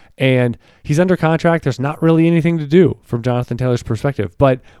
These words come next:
with no Taylor, didn't even matter. Didn't even matter. You had Deion Jackson and Evan Hull looking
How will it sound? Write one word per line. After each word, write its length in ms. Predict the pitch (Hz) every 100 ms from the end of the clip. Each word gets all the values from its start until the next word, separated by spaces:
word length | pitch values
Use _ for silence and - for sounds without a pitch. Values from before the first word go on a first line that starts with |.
| -
with 160 | 127
no 160 | 147 175
Taylor, 420 | - 165 185 220 - _ -
didn't 200 | 240 254
even 220 | 240 233
matter. 480 | 220 247 262 156 - _ _ _ _ _
Didn't 180 | 185 202
even 180 | 208 175
matter. 320 | 156 131 - _ -
You 140 | 139 147
had 340 | 147 143 127 - _ _ _ _ _ _ _ -
Deion 280 | 160 190 175
Jackson 500 | 156 151 - 147 151
and 160 | - 123 -
Evan 400 | 151 151 160 156
Hull 640 | - - 139 131 104 - _ _
looking 580 | 120 123 165 - 117 92